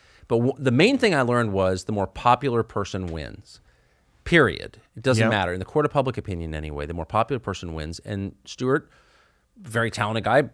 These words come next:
Speaker 1: more talented than I am, and way more popular than I am, won. I,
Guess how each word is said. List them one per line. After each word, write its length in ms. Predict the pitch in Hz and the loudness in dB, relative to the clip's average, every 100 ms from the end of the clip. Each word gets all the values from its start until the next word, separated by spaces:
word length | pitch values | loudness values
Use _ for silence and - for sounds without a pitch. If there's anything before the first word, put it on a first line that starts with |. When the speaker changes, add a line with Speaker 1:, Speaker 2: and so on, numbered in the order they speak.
| _ - | _ -16
Speaker 1:
more 140 | 98 | -12
talented 300 | 92 107 107 | -6 -4 -4
than 80 | 95 | 0
I 100 | 123 127 | 2 2
am, 220 | 110 135 | 0 -2
and 240 | 110 104 | -2 2
way 140 | 90 240 | 8 8
more 160 | 160 | 8
popular 460 | - - 226 131 90 | 6 6 6 2 -4
than 100 | 87 | -4
I 140 | 85 | -4
am, 300 | 92 104 117 - - | -4 -4 -6 -10 -12
won. 560 | 117 120 185 101 67 - _ _ _ _ _ | -6 2 2 2 -2 -14 _ _ _ _ _
I, 640 | - 175 254 156 131 135 | 6 8 10 8 6 2